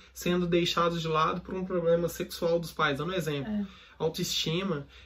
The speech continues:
Speaker 1: E você, se você tem uma clínica de estética, por exemplo, você não vende produto de estética. Você vende autoestima,
Speaker 2: Uhum.
Speaker 1: você vende a pessoa se sentir bem quando ela vestir um biquíni na praia.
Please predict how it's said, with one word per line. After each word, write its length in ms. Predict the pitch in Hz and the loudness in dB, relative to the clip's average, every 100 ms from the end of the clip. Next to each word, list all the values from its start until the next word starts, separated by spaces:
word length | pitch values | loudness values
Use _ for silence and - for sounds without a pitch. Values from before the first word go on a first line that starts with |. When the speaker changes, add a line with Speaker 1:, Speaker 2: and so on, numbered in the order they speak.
| - | -8
Speaker 1:
E 320 | 160 175 180 | -2 0 0
você, 600 | 165 196 - 185 220 233 | 0 -2 0 6 6 6
se 160 | - 170 | -2 -4
você 240 | 175 185 | -2 0
tem 120 | 196 | 0
uma 140 | 202 196 | 2 2
clínica 380 | 185 180 180 165 | 2 0 0 -2
de 60 | |
estética, 420 | 156 - 160 - 160 | -4 0 0 0 -6
por 140 | 160 | -2
exemplo, 420 | 156 147 185 196 | 0 0 -2 -2
você 140 | 165 175 | -2 0
não 160 | 220 233 | 2 4
vende 360 | 202 220 185 | 4 2 0
produto 500 | 160 - 156 143 139 | -2 -2 -2 -2 -4
de 100 | 131 | -10
estética. 480 | - - 135 - - - - - - - | -6 -4 -4 -6 -14 -20 -20 -20 -20 -20
Você 160 | - - | -8 -4
vende 340 | 151 165 160 | 0 0 2
autoestima, 720 | 165 160 170 175 - 185 165 156 | 4 2 2 0 2 2 0 0
Speaker 2:
Uhum. 340 | 240 196 214 | 0 2 4
Speaker 1:
você 140 | 208 | 4
vende 480 | 156 160 160 151 156 | 2 0 -2 -2 0
a 40 | 156 | 0
pessoa 280 | 160 - 160 | 0 -2 -4
se 140 | 160 | -4
sentir 480 | - 165 156 151 190 | -6 -4 -2 -2 0
bem 240 | 160 170 | 2 2
quando 200 | 170 165 | 2 0
ela 140 | 160 151 | 2 0
vestir 300 | 143 - 160 | -2 -2 -2
um 60 | |
biquíni 320 | 156 151 156 | -4 -4 -4
na 180 | 151 160 | -2 -2
praia. 500 | 165 170 165 156 156 | 2 2 4 2 -2